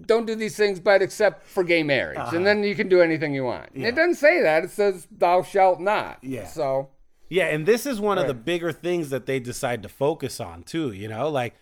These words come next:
Speaker 2: meanwhile, poverty and greed,
Speaker 1: Right.
Speaker 2: those are the things that Jesus, supposedly, somebody said that he actually talked about,
Speaker 1: Right.
Speaker 2: you know? He never talked about, like, two dudes getting it
Speaker 1: N-,
Speaker 2: on,
Speaker 1: no,
Speaker 2: you
Speaker 1: he
Speaker 2: know?
Speaker 1: never did. I mean, in the Old Testament they did, but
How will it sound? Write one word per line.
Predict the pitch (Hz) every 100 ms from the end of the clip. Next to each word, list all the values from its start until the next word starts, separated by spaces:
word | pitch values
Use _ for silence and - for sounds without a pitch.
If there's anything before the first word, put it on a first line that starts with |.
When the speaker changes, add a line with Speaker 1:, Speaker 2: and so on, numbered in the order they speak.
| _ _ -
Speaker 2:
meanwhile, | 185 165 127 101
poverty | - 143 143 147 147 143 143 143
and | 123 104
greed, | 107 139 156 165
Speaker 1:
Right. | 180 123 127
Speaker 2:
those | 190 254
are | 285
the | 170
things | - 170 156 127
that | 120 104
Jesus, | 151 160 135 123 - -
supposedly, | - 139 143 143 131 131 117
somebody | - 139 127 120
said | - 135 123
that | 117
he | 123
actually | 117 - 98
talked | - 147 139
about, | 107 90 151
Speaker 1:
Right. | 117
Speaker 2:
you | 110
know? | 123 - 139 _ _ -
He | 190
never | 202 226 190
talked | 139 190 202 165
about, | 135 123 113
like, | 104 98 -
two | 151 143
dudes | 135 123 101
getting | 135 113
it | 107
Speaker 1:
N-, | 117
Speaker 2:
on, | 160 139 240
Speaker 1:
no, | 214 147
Speaker 2:
you |
Speaker 1:
he | 180
Speaker 2:
know? |
Speaker 1:
never | 240 226
did. | 190 156 92 -
I | 156
mean, | 190 196 208
in | 208
the | 220
Old | 254 254
Testament | 254 254 165 139
they | 110
did, | 107 95 82 80 -
but | 120 107